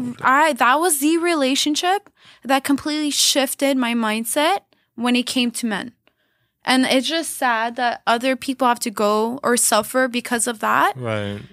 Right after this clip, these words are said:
Speaker 1: But it opened up my eyes. Like, I got cheated on. This guy promised me the world and never, like,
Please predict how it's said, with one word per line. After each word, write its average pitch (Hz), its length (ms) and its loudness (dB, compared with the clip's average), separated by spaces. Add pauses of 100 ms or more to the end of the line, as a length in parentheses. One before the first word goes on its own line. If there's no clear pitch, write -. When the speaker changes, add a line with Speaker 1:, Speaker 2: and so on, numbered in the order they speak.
(200)
Speaker 1:
But 262 200 4
it 247 260 2
opened 254 340 0
up 247 120 0
my 220 300 2
eyes. 208 180 -4
Like, 220 140 -4
I 220 80 -2
got 240 220 0
cheated 233 340 -2
on. 214 480 -2 (100)
This 226 260 -4
guy 226 280 2
promised 254 500 0
me 247 140 0
the 247 80 0
world 214 400 -2
and 220 140 -2
never, 214 380 -2
like, 208 420 -6